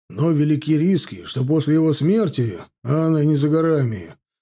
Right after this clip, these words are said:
легитимность этого брака немедленно поставит под вопрос. И не только заинтересованный в признании его недействительным Совет Десяти Бельбы,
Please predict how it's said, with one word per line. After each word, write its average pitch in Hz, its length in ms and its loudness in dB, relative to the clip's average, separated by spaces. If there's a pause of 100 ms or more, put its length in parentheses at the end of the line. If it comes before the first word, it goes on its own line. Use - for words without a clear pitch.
(160)
легитимность 151 840 0
этого 175 300 2
брака 165 420 0
немедленно 165 640 2
поставит 147 580 0
под 143 120 0
вопрос. 143 840 0 (480)
И 117 300 0
не 170 160 4
только 156 440 2
заинтересованный 151 920 2
в 135 100 -4
признании 147 680 0
его 147 300 2
недействительным 131 1040 0
Совет 139 420 0
Десяти 120 480 -2
Бельбы, 135 680 -2